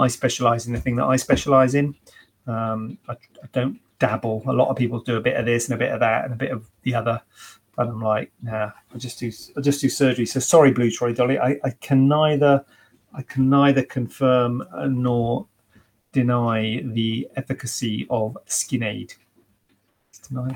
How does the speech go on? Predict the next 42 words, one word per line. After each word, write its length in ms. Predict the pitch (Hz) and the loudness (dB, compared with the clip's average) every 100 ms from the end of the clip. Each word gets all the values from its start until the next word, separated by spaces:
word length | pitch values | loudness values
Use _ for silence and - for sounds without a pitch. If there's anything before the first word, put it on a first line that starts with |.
| 127 | -8
right 120 | 139 | -8
word? 200 | 131 135 _ - - _ - | -10 -12 _ -20 -20 _ 0
Yes, 200 | 143 - - | 0 0 2
very 120 | 160 | 4
expensive, 480 | 170 170 143 131 139 | 4 2 0 0 -2
but 80 | 135 | 0
I'm 80 | 123 | -2
just 200 | 135 143 | -2 -4
not 120 | 147 | -6
sure 240 | - 147 127 | -4 0 0
if 80 | |
it's 120 | 139 139 | -2 -4
worth 280 | 131 120 127 | -2 -2 -4
it. 80 | 139 | -4
They 80 | 127 | -2
offer 240 | 123 135 | -2 0
a 140 | 135 - | 0 -2
pre 160 | - 160 | -2 0
and 140 | 143 | 0
post 320 | - 147 139 - | 0 -2 -2 0
surgery 340 | 151 143 120 | 0 0 -2
package. 460 | - 120 - 110 - - _ _ _ _ _ _ _ _ _ - - _ - _ _ _ _ _ _ _ - | -6 -8 -6 -10 -10 -14 _ _ _ _ _ _ _ _ _ -20 -20 _ -20 _ _ _ _ _ _ _ 2
Well, 240 | 180 190 208 - | 6 8 6 2
I've 140 | 156 202 | 0 4
gotta 160 | 226 196 | 4 6
be 60 | 202 | 6
honest 200 | 196 - | 4 2
with 80 | 131 | 0
you, 60 | |
Blue 200 | 127 131 | 4 2
Trolley 240 | - 131 123 | 2 -2 0
Dolly. 160 | 131 147 | 0 2
My 240 | 180 185 | 2 0
view 200 | 156 175 | 0 -2
on 80 | 165 | 0
all 120 | 160 | 0
this 180 | 156 139 | -2 -2
non-surgical 540 | 143 131 139 120 - | 0 0 0 -2 -4
stuff, 240 | 123 147 135 | -4 -4 -2
it's 120 | 170 143 | -2 0
a 60 | 196 | 2
huge 220 | 190 | 2